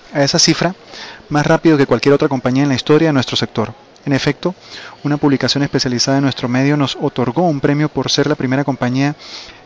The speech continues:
de este campo en arrasar con este hito. Nos convertimos en un gigante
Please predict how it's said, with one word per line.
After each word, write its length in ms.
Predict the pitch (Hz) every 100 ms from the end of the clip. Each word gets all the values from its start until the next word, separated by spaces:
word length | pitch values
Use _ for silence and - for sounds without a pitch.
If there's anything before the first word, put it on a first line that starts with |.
| -
de 100 | 147
este 180 | 147 -
campo 380 | 156 151 160 -
en 140 | - 139
arrasar 480 | 127 120 139 143 185 - - - - - - -
con 140 | 135
este 220 | 135 -
hito. 280 | 135 123 98 - - - - - - -
Nos 120 | 151
convertimos 480 | 160 151 156 175 175
en 80 | 151
un 100 | 151
gigante 460 | 160 160 156 170